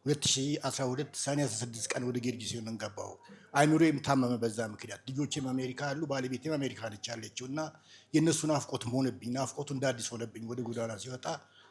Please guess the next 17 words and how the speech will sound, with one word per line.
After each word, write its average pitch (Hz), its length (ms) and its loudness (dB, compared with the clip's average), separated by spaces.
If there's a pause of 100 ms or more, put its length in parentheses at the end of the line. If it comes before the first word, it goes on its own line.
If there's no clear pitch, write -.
(400)
ከዛ 135 400 6
አይምሮ 143 320 2
ታማሚ 131 340 0
ሆንኩኝና 131 400 -2
ጌርጌሴኖን 123 560 -2
ገባሁ። 135 300 2
እስካሁን 131 320 -2
ድረስ 127 220 -4
ጌርጌሴኖን 120 580 -4
አለው። 151 320 -4 (380)
በጥሩ 147 300 0
ሁኔታ 147 320 4
በእንክብካቤ 123 760 -4
በጥሩ 131 300 -4
ሁኔታ 127 280 0
እገኛለሁ። 113 500 -6
ጌርጌሴኖን 127 640 -4